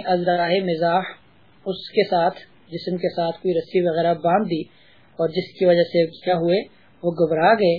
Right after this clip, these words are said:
اور خوف زدہ ہوئے۔ تو اس موقع پر رسول اللہ صلی اللہ علیہ وسلم نے ارشاد فرمایا تھا، لا یحل لمسلم ان یروع مسلما، کہ کسی مسلمان کے لیے جائز نہیں ہے کہ وہ کیا کرے، کسی مسلمان کو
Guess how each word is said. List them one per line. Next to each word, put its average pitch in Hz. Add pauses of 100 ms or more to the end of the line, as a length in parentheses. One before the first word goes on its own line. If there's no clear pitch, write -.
(300)
اور 170
خوف 175
زدہ 175
ہوئے۔ 196
تو 196
اس 185
موقع 175 (100)
پر 180
رسول 175
اللہ 165
صلی 175
اللہ 165
علیہ -
وسلم 165
نے 170
ارشاد 160
فرمایا 160
تھا، 170 (580)
لا 180
یحل 180
لمسلم 175 (220)
ان 175
یروع 170
مسلما، 170 (440)
کہ 175
کسی 190
مسلمان 175
کے 180
لیے 170
جائز 170
نہیں 185
ہے 185
کہ 185
وہ 165
کیا 175
کرے، 175
کسی 175
مسلمان 160
کو 226